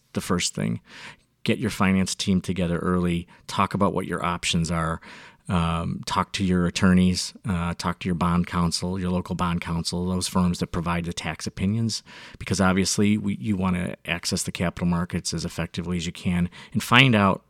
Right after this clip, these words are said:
all of the different options that are available to pay for, for the network, because there are many out there, and it may not be financed solely by a bond issue. It may be financed by a few, a few different pieces. Um, the second piece of advice I think I would provide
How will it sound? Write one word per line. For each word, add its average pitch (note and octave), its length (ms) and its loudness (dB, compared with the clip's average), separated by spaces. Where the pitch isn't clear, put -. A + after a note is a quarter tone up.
all A2 200 6
of G#2+ 120 6
the G#2 60 6
different F#2 380 2
options F2 460 0
that F2+ 100 -2
are F2 120 -2
available F2 440 -4
to - 140 -14
pay F#2 220 -4
for, E2+ 440 -4
for - 280 0
the G#2 80 2
network, F#2 380 2
because F2+ 400 -4
there G#2 180 6
are F#2+ 100 8
many G2 260 6
out A2 200 2
there, E2+ 200 -2
and F#2 200 2
it - 140 0
may B2 160 6
not A2+ 320 2
be G2+ 160 2
financed F#2 520 2
solely G2+ 280 4
by F2+ 140 2
a F2+ 100 2
bond F#2 260 4
issue. - 280 -2
It F2 80 0
may F2+ 120 2
be F2 160 -2
financed E2+ 500 -2
by F2+ 160 0
a - 160 -6
few, F#2+ 280 -4
a - 20 -16
few - 220 -2
different - 320 -4
pieces. - 500 -8
Um, F#2 380 2
the F#2+ 100 -2
second B2 400 4
piece C3 240 2
of B2 80 2
advice B2+ 360 2
I B2+ 80 2
think B2+ 200 0
I A#2+ 120 0
would A#2+ 180 0
provide B2 480 2